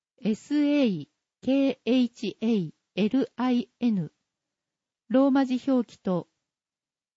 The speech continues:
カタカナ表記の両方があります。期間、十二月九日火曜日から三月二十九日日曜日。場所、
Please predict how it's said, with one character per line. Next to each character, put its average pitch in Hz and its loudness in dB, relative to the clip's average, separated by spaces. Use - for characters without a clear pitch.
カ 226 -10
タ 269 -2
カ 294 -2
ナ 277 4
表 254 0
記 - -12
の 160 -4
両 240 2
方 254 0
が 202 -2
あ 180 -4
り 170 -8
ま 165 -6
す。 - -20
期 302 -4
間、 185 -4
十 262 0
二 294 0
月 285 -2
九 262 0
日 269 0
火 240 -2
曜 285 2
日 190 -4
か 180 -6
ら 151 -8
三 294 -2
月 240 -2
二 262 4
十 247 0
九 - -2
日 240 0
日 208 -2
曜 233 2
日。 147 -12
場 208 -2
所、 233 -4